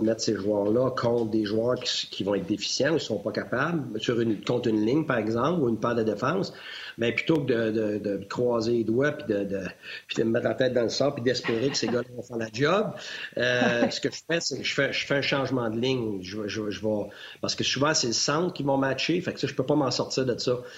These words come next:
Speaker 1: Fait que ce que je fais,
Speaker 2: Ouais.
Speaker 1: c'est que je vais mettre un, un ailier ou deux ailiers différents avec ce centre-là.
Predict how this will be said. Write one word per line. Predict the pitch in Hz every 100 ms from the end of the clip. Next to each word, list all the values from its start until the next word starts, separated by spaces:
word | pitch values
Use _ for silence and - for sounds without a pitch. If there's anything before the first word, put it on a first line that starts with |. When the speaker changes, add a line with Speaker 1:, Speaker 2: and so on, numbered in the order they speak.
| - -
Speaker 1:
Fait |
que | -
ce | -
que | 135
je | -
fais, | 147
Speaker 2:
Ouais. |
Speaker 1:
c'est | 151 123
que |
je | 117
vais | 120
mettre | 123 - -
un, | 151 160 -
un | 143 156
ailier | 151 139 143
ou | 147
deux | 120 143 143 131
ailiers | 123 123 135 135 131 -
différents | - 123 139 123 135
avec | 123 110
ce | - 113
centre-là. | 123 117 107 113 113